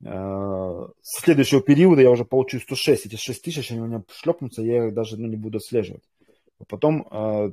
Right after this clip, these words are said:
просто подтягиваю e-currency, да, там, на, на доходность этих потоков, потом и хватит его на e-currency на все под-, ну, о-, окупить. Вот. И я решил, а чё, а, ещё момент забыл сказать. Когда мы сидели,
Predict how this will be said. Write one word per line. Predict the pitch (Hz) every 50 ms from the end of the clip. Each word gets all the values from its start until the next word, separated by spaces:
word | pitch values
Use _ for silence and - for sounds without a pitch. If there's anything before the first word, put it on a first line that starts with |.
| _
просто | - 117 110 - 117
подтягиваю | 104 - 107 - 120 113 104 113 110 110 113
e-currency, | 117 - 160 170 160 123 110 -
да, | 98 113 117
там, | - 95 87 - -
на, | 113 120 123 120 - _ _
на | - 143 131 131 131 123
доходность | 127 120 - - 139 120 113 107 - - -
этих | 101 - - 104 - _
потоков, | - - - - 180 180 - 101 _
потом | - 113 110 - 123 120 123 120 120
и | 120 120 110
хватит | 107 - 131 117 - 117 -
его | 117 117 117
на | 120 120 123
e-currency | 123 120 - 117 104 104 92 - -
на | 110 110
все | - - 113
под-, | - 107 101 _ _ 117 110 - 110 - _
ну, | - 110 92
о-, | 92 110 104 95 - 98
окупить. | 95 - 98 - 101 - _ _ _ _ _ _ - - - - - _ _ _ _ -
Вот. | 110 117 107 - _ _ _ _ _ _ _
И | - 143 147 151 147 135 - - _ _ _ _ _ _ _
я | - 113 135 147
решил, | 151 151 143 - - 175 175 170 - - _ _ _ _ _ _ _ _ _ _ _ _ _ _ _ _
а | - 110
чё, | - - 180 180 160 -
а, | 127 139 127 104 95 90 _ _ _ _ _ _ _ _ _
ещё | - 107 - -
момент | 147 135 127 127 123 110
забыл | 98 107 95 110
сказать. | - - 117 117 101 - _ _ _ _ _ _ _ _ _ _ _ _ _ _ _ - - _
Когда | - 117 117 131
мы | 135 135
сидели, | 123 - 127 147 185 185 147